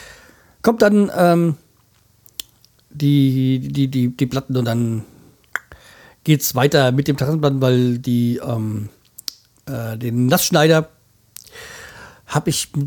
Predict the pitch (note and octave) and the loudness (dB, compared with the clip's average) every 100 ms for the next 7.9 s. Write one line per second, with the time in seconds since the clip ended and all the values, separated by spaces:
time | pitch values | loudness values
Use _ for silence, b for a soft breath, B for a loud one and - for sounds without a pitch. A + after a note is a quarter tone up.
0 | - E3 C#3+ C#3+ C#3+ C3 B2 B2+ C3+ C#3 | 0 2 4 2 -2 -2 -2 -2 -4 -2
1 | C3 D#3 - D3 D3 C3 - A2 A#2 F3 | -2 0 -2 0 0 0 -2 -4 -2 -2
2 | F3+ F3 D#3 D3 D3+ D3 C3 C#3 - - | 0 2 2 2 2 2 2 0 0 0
3 | C#3 C#3 B2 C3 D3 D3 - A#2+ A2+ - | 2 2 0 -2 -2 -2 -2 -6 -6 -4
4 | A#2+ B2+ B2 G2+ E2+ G2+ _ - - D3+ | -2 -2 -4 -6 -10 -14 _ -14 -10 -2
5 | D3 B2+ B2 C3+ B2 B2+ A#2+ A2 E3 D#3+ | 0 2 -2 -4 -4 -2 -4 0 0 2
6 | D3 D3 C#3+ C3+ - - - A#2+ A#2+ G#2+ | 4 6 6 4 0 -6 -2 0 0 -2
7 | G#2+ _ _ _ _ D3+ A2+ A#2 | -6 _ _ _ _ -12 -10 -8